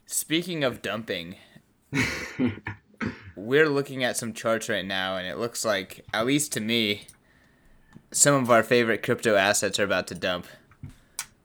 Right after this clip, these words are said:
Speaker 2: You think that we're on the cusp of a dump?
Speaker 1: I don't know, man.
Speaker 2: Like, how f-, how much of a dump? I think we just, we just saw a mini cycle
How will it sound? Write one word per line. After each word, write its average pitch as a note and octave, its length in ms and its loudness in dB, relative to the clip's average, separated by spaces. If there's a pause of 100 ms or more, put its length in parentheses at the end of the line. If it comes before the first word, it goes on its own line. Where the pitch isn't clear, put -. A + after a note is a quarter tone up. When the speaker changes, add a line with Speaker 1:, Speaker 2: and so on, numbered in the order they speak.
(140)
Speaker 2:
You A#2+ 80 -4
think A#2+ 160 4
that A#2 160 6
we're A2 320 6
on A2 300 2
the G#2 100 0
cusp A#2 320 0
of G#2+ 100 2
a G2 60 0
dump? G#2 220 2
Speaker 1:
I A2+ 80 4
don't A#2+ 160 4
know, B2+ 200 6
man. G2+ 440 -2 (240)
Speaker 2:
Like, G#2+ 100 -2
how A2+ 200 6
f-, - 180 -6
how A#2+ 200 4
much B2 200 6
of G#2+ 80 0
a G2+ 80 2
dump? F#2+ 320 -4 (260)
I C3+ 100 0
think G3 200 6
we G3 80 12
just, E3+ 240 6
we D3 300 6
just E3 220 4
saw D3 320 6
a B2 160 6
mini A#2 420 6
cycle G2 600 -2